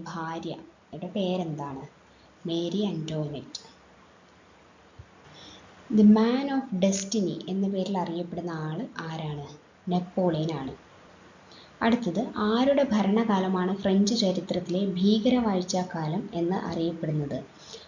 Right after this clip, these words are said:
ആരുടെ ഭരണകാലമാണ് ഫ്രഞ്ച് ചരിത്രത്തിൽ ഭീകരവാഴ്ചക്കാലം എന്നറിയപ്പെടുന്നത്? റോബിസ്പിയറുടെ.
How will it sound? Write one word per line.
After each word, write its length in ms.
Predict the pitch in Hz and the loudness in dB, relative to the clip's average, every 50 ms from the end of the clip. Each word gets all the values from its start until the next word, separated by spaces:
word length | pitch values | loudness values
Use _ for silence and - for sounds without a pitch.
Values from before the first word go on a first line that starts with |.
| - - 175 | -12 -6 -4
ആരുടെ 460 | 170 165 170 180 185 202 208 226 214 214 | -2 0 2 2 4 4 4 4 4 4
ഭരണകാലമാണ് 760 | 196 190 185 190 190 196 196 196 190 196 196 196 180 180 196 208 | 2 2 2 2 2 4 4 4 4 4 4 4 4 2 0 0
ഫ്രഞ്ച് 400 | - 190 180 180 185 196 - 247 | 2 2 4 4 4 2 2 2
ചരിത്രത്തിൽ 640 | 220 190 175 165 165 - - 160 156 - 160 151 | 2 2 2 0 -2 -2 -4 -6 -4 -4 -4 -6
ഭീകരവാഴ്ചക്കാലം 1200 | - - - - 180 185 185 208 208 214 214 214 202 190 196 - 185 - - 160 156 156 156 160 | -6 -6 -2 2 2 2 4 4 2 4 4 2 2 2 0 -2 -2 -2 -2 -2 -2 0 0 0
എന്നറിയപ്പെടുന്നത്? 680 | 156 156 156 170 180 180 180 - 156 147 139 139 147 - - - - - - - - - - 165 | 0 0 0 0 0 -2 -2 -2 -4 -6 -6 -6 -8 -10 -12 -16 -20 -20 -20 -20 -16 -6 -2 0
റോബിസ്പിയറുടെ. 840 | 175 175 170 175 165 - - - 156 143 135 - - - 110 - | 2 2 2 2 0 -2 -2 -2 -4 -4 -4 -6 -6 -8 -8 -10